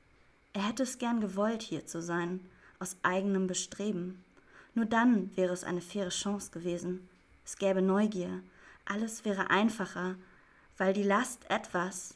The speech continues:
vielleicht das Wichtigste, Stück für Stück zu verlieren, je mehr er versucht, sich in diese Gesellschaft einzubringen,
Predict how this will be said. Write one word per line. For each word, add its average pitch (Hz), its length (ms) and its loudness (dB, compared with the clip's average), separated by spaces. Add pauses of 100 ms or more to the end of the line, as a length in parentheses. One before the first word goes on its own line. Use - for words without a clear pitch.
(120)
vielleicht 202 400 -2
das 208 180 -4
Wichtigste, 196 540 -4
Stück - 420 -6
für - 200 -16
Stück 247 460 -6
zu 202 120 -6
verlieren, 202 600 -2 (280)
je 180 80 -2
mehr 196 300 2
er 190 180 -2
versucht, 185 540 -6
sich - 240 -10
in 185 80 0
diese 185 240 -4
Gesellschaft 196 560 -4
einzubringen, 190 680 -4